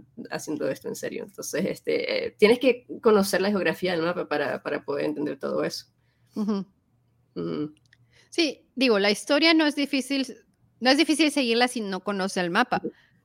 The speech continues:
Speaker 2: pero el mapa, si, si, si, si sabes dónde están las cosas, entiendes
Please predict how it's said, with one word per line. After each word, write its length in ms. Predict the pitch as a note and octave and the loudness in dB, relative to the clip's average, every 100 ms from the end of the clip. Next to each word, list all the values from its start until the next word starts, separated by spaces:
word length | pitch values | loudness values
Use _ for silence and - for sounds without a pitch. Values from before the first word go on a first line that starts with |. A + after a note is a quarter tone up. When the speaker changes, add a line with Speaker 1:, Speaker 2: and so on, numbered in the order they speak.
| _ - | _ 6
Speaker 2:
pero 340 | B3+ B3+ B3 - | 8 10 6 4
el 200 | A#3 A3+ | 2 2
mapa, 300 | A3+ A3+ C4 | 0 0 0
si, 240 | C#4 D4 _ | 0 -4 _
si, 220 | - C4+ | -10 -10
si, 240 | - B3+ G#3+ | -8 -8 -6
si 200 | - A3 | -4 0
sabes 320 | B3+ A#3 D#4 | 4 4 4
dónde 180 | D#4+ D#4 | 2 0
están 240 | D4+ C#4+ | -2 -4
las 160 | C4+ C4 | -4 -6
cosas, 400 | A#3+ A#3+ C4 - | -8 -6 -6 -4
entiendes 800 | G#3+ G#3 G3 F#3+ G3 G3+ G#3+ - | -4 -4 -4 -4 -4 -6 -8 -12